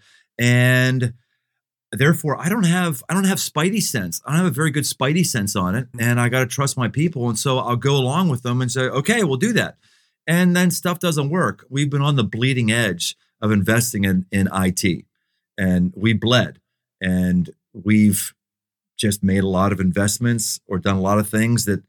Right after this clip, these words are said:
haven't worked. And, well, we needed to try them. And we're still in the experimenting process.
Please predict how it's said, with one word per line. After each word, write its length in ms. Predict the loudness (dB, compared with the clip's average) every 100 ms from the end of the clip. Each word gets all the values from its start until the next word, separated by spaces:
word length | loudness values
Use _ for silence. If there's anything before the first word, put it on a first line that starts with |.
| _ _ -4
haven't 240 | 0 0
worked. 400 | 2 2 2 -2 -14 _ _ -8
And, 400 | -2 0 2 0 -6 _ -20 -12
well, 120 | -4 -2
we 160 | 2
needed 240 | 2 2 0
to 60 | -4
try 320 | 0 2 2
them. 220 | -2 -10 _ _ _ _ _ _ _ _ _ _ _ _ _ 0
And 340 | 4 4 2
we're 80 | 0
still 360 | 0 0 0
in 140 | 2 0
the 60 | 0
experimenting 580 | -2 -2 0 0 -2
process. 440 | 0 -2 0 -2